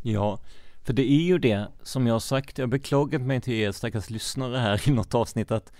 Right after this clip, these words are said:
Sydafrikaspåret för mig är ju ett spår som aldrig har tagit riktigt fast form. Utan det är väldigt mycket uppgifter och motuppgifter, det är spekulationer och det är hörsägen och så vidare.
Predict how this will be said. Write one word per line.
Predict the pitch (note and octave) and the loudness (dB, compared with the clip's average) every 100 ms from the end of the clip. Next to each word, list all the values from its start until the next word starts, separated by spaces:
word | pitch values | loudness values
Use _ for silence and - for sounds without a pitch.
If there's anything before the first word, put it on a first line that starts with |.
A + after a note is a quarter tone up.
| - - - - - - - _ - _ - | -20 -20 -20 -20 -20 -20 -20 _ -20 _ -12
Sydafrikaspåret | F3 - F3 B2 G2 - A#2 C#3+ D#3+ | -6 -2 2 2 2 -4 -4 -4 -4
för | - | -2
mig | D#3+ A#2 G#2 | 2 2 2
är | B2 A2 | 0 0
ju | G2+ | 0
ett | G2 | -4
spår | - - G#2 F#2 | -10 -4 -2 -2
som | - A2+ | -4 -4
aldrig | C3 C3 G#2 G#2+ | 0 0 0 -2
har | |
tagit | - A2 - | -2 -4 -2
riktigt | A#2+ - G2+ - | -8 -8 -14 -10
fast | - A2 - - - | -2 -2 -2 -12 -14
form. | - G#2+ G#2+ B2+ C#3+ A2+ G#2 - - - - | -8 -2 -2 0 0 -2 -4 -8 -20 -20 -12
Utan | - - A#2+ A2+ - | -8 0 0 0 -4
det | B2+ C3 | 0 2
är | A#2+ B2+ C#3 | 2 2 2
väldigt | D3+ A#2+ B2+ | 0 -2 -2
mycket | B2 - - G#2 - | -4 -4 -2 -2 -2
uppgifter | B2+ - - G#2 C3+ E3 - D#3 C3 | -8 -10 -14 -4 -2 -2 -4 -2 0
och | D3 | 2
motuppgifter, | D3 - - G2 F#2+ F2 F#2+ - - - C3+ C3+ | 0 -2 -2 -4 -4 -4 -6 -6 -14 -4 0 0
det | G#2 G#2 | 0 -4
är | G2 | -4
spekulationer | - G#2 - G2 F#2 A#2+ B2+ D3 C#3 B2 | -6 -6 -4 -6 -4 -2 0 0 0 -2
och | G2 G#2 | -2 -4
det | F#2+ | -2
är | |
hörsägen | D2 G2+ F#2 - F2 E2 F#2 | -2 -2 -2 -4 -6 -4 -6
och | - | -8
så | G2 | -6
vidare. | F#2 F2 F#2 | -6 -4 -4